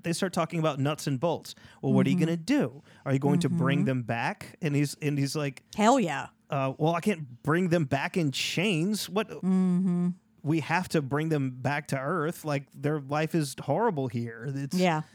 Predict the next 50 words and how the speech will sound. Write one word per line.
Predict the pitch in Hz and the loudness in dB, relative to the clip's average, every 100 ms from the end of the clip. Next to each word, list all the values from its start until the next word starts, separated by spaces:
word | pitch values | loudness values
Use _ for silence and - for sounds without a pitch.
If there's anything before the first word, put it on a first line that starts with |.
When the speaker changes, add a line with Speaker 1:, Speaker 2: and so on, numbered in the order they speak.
| - _ - | -20 _ -2
Speaker 2:
And | 190 | 0
she's | - 220 208 | 4 4 6
like, | 185 190 | 4 6
"Well, | 202 | 6
you're | 196 | 6
gonna | 196 202 196 | 6 4 4
erase | 180 185 196 - | 2 4 2 4
their | 214 | 2
culture, | 190 190 285 - 156 143 139 | 2 2 0 0 -4 -2 -4
and | 139 | -2
you're | 160 | -2
gonna | 165 175 175 | 0 0 -2
completely, | - 175 170 190 - 185 175 180 - - - | 0 -2 0 -2 0 2 2 0 -6 -20 -6
you | 190 | 0
know, | 185 160 156 | 2 2 0
and | 143 - | -2 -2
force | 185 175 | -2 0
them | - 196 | 2 4
to | 185 175 | 4 2
learn | 185 185 | 2 2
English | 190 214 208 208 175 | 2 2 2 0 -2
and | 156 | -4
force | 180 180 - | 0 0 0
them | 180 | -2
to | 170 | 0
do | 170 | 0
this | 175 190 | 0 0
and | 170 | -2
force | 180 175 180 | -4 -4 -2
them | 170 | -4
to | |
do | 160 160 | -2 -2
that." | 160 190 | 0 0
And | 180 | 0
he's | 180 175 | 0 0
like, | 165 | -2
"Hell | 160 311 311 | 2 2 2
yeah." | 151 120 117 - - - | 0 -4 -10 -14 -20 -8
And | 165 165 | -4 0
she's | 190 | 2
like, | 180 170 - | 2 2 0
"Well, | 170 180 | 0 2
then | 165 170 180 | 0 0 2
you've | 190 202 180 | 2 2 0
destroyed | 190 - 196 185 | -2 0 0 0
a | |
culture." | - 247 - - 160 - | -2 -4 -4 -12 -12 -12
Speaker 1:
Which | 143 165 185 - | -2 0 0 -2
is | 170 151 | -2 0
the | 156 | -2